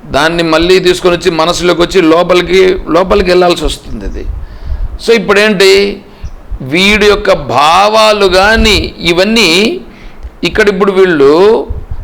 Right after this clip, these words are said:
బాహ్య విషయాల గురించి మాట్లాడుకుంటూ దీనిపైన ఉన్నప్పుడే, బాహ్య విషయములోనికి వచ్చినప్పుడే ఆ బాహ్య విషయాలపైననే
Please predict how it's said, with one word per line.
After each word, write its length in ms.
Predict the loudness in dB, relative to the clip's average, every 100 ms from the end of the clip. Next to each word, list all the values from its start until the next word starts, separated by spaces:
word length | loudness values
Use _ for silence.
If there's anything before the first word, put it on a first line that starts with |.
| -4
బాహ్య 600 | 0 2 2 0 0 0
విషయాల 680 | 0 0 0 2 4 2 2
గురించి 420 | 2 0 0 0
మాట్లాడుకుంటూ 1200 | 0 0 0 0 0 0 -2 -2 0 2 4 0 -6 -6 -4 -2
దీనిపైన 480 | 0 2 2 2 0
ఉన్నప్పుడే, 920 | 0 0 -2 -2 0 0 0 -2 -8 -12 -8 -8 -8 -6
బాహ్య 600 | 0 2 2 0 0 0
విషయములోనికి 1300 | 2 0 2 2 2 2 2 4 4 4 0 0 2
వచ్చినప్పుడే 1120 | 0 2 0 0 0 0 2 4 2 0 -6 -16 -14 -12 -8 -8 -10 -10 -8 -2
ఆ 200 | 2 2
బాహ్య 580 | 2 2 2 0 0 2
విషయాలపైననే 1700 | 2 0 0 2 4 4 4 4 2 2 2 4 2 2 2 0 0